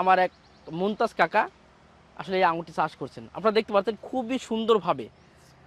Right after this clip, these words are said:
যতটুকু যেভাবে প্রয়োজন আপনার পিলার থেকে শুরু করে A to Z বিষয়গুলো খুব সুন্দরভাবে কিন্তু তিনি করেছেন, আলহামদুলিল্লাহ।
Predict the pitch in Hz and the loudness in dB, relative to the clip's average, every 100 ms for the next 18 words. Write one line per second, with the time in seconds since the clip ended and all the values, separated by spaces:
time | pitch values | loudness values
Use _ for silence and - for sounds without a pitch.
0 | - - _ 135 127 190 240 226 220 180 | -20 -20 _ -12 0 2 2 -2 -2 0
1 | 208 214 185 180 208 190 196 - 165 - | 0 2 2 4 2 0 -2 2 2 4
2 | 202 - 185 175 160 165 196 - - - | -4 -4 -6 -4 -2 -2 -2 -6 -8 -2
3 | 202 214 233 190 196 233 226 226 269 - | 0 2 2 2 0 0 0 -2 -4 -6
4 | 202 208 208 214 214 190 - 202 - 185 | -2 -2 -2 -2 -4 -6 -8 -10 -2 -4
5 | 185 247 403 - _ 160 156 196 180 165 | 0 -4 -4 -14 _ -10 -8 -6 -6 -4
6 | 208 | -4